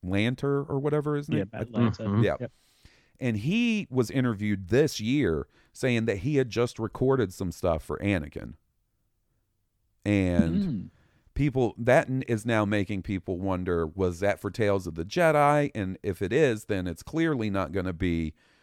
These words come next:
Speaker 1: a straight up adaptation of, um, the Dark Horse comics that I love so much, but that it could possibly be maybe an anthology animated show. Like, imagine Marvel's What If, but Star Wars and not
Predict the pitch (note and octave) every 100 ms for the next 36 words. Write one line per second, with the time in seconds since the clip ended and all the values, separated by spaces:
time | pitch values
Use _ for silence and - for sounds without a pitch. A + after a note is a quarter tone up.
0 | _ _ - F#2+ - B2 F#2+ F#2 - G2
1 | F2+ D#2+ - - A2+ A#2+ - B2 A#2 B2
2 | _ _ _ _ - F#2 F2 E2 D#2+ D#2+
3 | D#2+ - F2 E2+ D#2 D2+ D#2 D#2+ _ _
4 | _ F2 E2+ A#2 - B2 A2 A#2+ G#2 G#2+
5 | G#2+ - G#2+ G2 G2+ G2 G#2+ G2+ G2+ G2+
6 | - G2+ F2+ - _ _ _ _ _ -
7 | F#2 F#2+ F2 - F#2+ - - B2+ A2+ G#2+
8 | G2+ F#2+ F#2+ F#2 F#2 D#2+ F2 E2 E2+ E2
9 | D#2 - F#2+ E2+ D#2+ D#2+ F2 F#2 F2+ G2
10 | E2+ F#2+ G2 F#2+ G2 F#2+ - G2+ G2 G2+
11 | F2 - _ _ _ _ _ _ _ _
12 | - A#2+ B2+ A#2 A#2+ G#2+ A2 G2 - G#2
13 | A2 G#2+ G#2 G#2 F2 E2 F2+ F#2+ F2 -
14 | F#2 E2 C#2+ - F2 F2+ D#2 - - C3
15 | G#2 G2 F2 E2 D2+ C#2+ D2 D#2+ F2+ F2
16 | E2 D2+